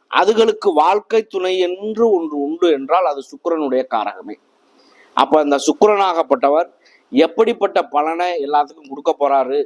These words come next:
அப்படிங்கிற ஒரு விஷயத்த நம்ம விரிவா பார்ப்போம். அன்பார்ந்த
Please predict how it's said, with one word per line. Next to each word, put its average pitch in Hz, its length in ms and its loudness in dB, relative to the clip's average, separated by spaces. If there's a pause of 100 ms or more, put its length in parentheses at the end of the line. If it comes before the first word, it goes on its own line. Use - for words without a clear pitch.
(440)
அப்படிங்கிற 156 380 0 (100)
ஒரு 127 160 -6
விஷயத்த - 360 0 (460)
நம்ம 127 220 -2
விரிவா 160 280 4 (120)
பார்ப்போம். 104 320 -10 (340)
அன்பார்ந்த 208 540 2